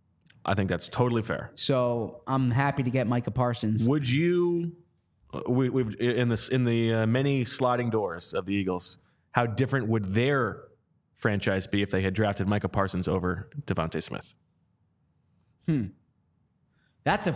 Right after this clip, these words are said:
Speaker 2: great question. It's a great question because then they don't sign Hassan Reddick the following year. Um, what do they do at wide receiver in, in the twenty twenty-one season?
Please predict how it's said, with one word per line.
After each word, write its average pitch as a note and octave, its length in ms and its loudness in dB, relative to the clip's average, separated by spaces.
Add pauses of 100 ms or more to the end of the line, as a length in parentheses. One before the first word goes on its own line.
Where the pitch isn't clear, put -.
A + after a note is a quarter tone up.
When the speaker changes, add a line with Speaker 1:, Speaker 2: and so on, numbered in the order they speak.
(120)
Speaker 2:
great D3+ 500 0
question. B2 540 -4 (480)
It's - 80 -6
a D3 40 -2
great A#3 240 0
question F3 340 0
because D3 200 -2
then E3 100 0
they E3+ 100 2
don't D#3 200 2
sign D3 260 2
Hassan B2+ 340 0
Reddick - 380 -2 (180)
the - 60 -12
following A2+ 440 -2
year. G2+ 260 -4 (560)
Um, A2 540 0 (760)
what C#3+ 220 2
do F#3 80 0
they E3+ 140 2
do D3+ 340 2
at C3 180 0
wide C#3 320 0
receiver B2 720 -2 (440)
in, A#2+ 880 0 (920)
in C3 160 2
the B2 80 2
twenty C3+ 280 0
twenty-one C3 540 2
season? G#2+ 500 -2